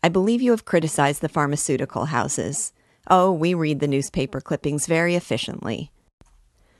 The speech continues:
But we feel that when you come to us and understand the spirit of the old firm better, you'll be enthusiastic.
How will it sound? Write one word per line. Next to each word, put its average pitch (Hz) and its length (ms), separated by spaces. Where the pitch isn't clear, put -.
But - 160
we 233 160
feel 165 340
that 175 140
when 185 120
you 175 100
come 196 280
to 160 140
us 131 320
and 170 220
understand 190 560
the - 60
spirit 202 540
of 156 140
the 143 140
old 180 320
firm 160 440
better, 135 460
you'll 220 140
be 185 160
enthusiastic. 143 1200